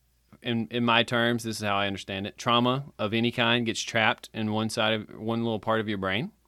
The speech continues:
And so basically you build walls, like, emotionally or chemically, however you wanna think about all the different levels of yourself, to try to protect that trauma because it's trauma and it's bad.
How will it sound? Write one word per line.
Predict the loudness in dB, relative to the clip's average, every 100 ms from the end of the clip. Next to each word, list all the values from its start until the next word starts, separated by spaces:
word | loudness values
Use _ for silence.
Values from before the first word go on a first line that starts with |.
| _ -20 -20 -12
And | -2
so | 0
basically | 6 4 4 0
you | 0 2
build | 4 4 4
walls, | 2 4 6 6 4 -4 0
like, | 0 0
emotionally | -2 0 0 0 -2 0 0 0
or | -4
chemically, | -4 -2 -2 -2 0 0
however | 0 -2 -2
you | -4
wanna | -6
think | -8 -6
about | -2 -2
all | 0 0
the | -2
different | -4 -4
levels | -2 -2 -2
of | -6 -6
yourself, | -6 -2 -4 -4 _ _ _ _ _ _ _ _ -6
to | -2
try | 2 2
to |
protect | 2 0 0 0 -2
that | -4
trauma | -2 -2 -2 -2 _ -20 -20 -20 -8
because | 4 4 4
it's | -4 -2
trauma | -2 0 -2
and | -2
it's | -6 -2
bad. | 0 -2